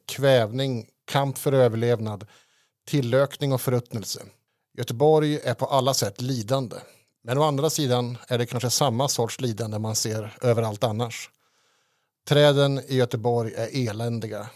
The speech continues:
och fåglarna befinner sig i konstant misär.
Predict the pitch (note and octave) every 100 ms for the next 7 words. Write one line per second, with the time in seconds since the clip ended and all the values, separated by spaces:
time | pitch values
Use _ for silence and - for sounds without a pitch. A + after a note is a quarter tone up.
0 | - - B2 - D#3+ B2 C3 C3+ C3 B2
1 | B2 A#2 A2 A#2+ A2+ A2+ B2 A#2 - C3+
2 | C3 B2 G#2+ G2+ A2+ G2+ G2